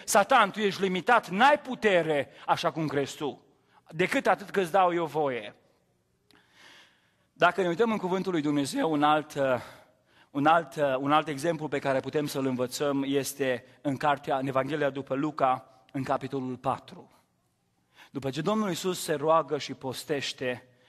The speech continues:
patruzeci de zile, știți că vine diavolul înaintea lui.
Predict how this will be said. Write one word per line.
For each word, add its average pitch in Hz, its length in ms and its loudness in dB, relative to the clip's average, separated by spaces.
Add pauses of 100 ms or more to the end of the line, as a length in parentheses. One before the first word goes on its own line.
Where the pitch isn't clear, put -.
(140)
patruzeci 143 540 -2
de 127 120 -4
zile, 123 520 -4 (240)
știți - 260 -10
că 160 80 -4
vine 139 240 -2
diavolul 127 520 -2
înaintea 123 540 -6
lui. 123 380 -12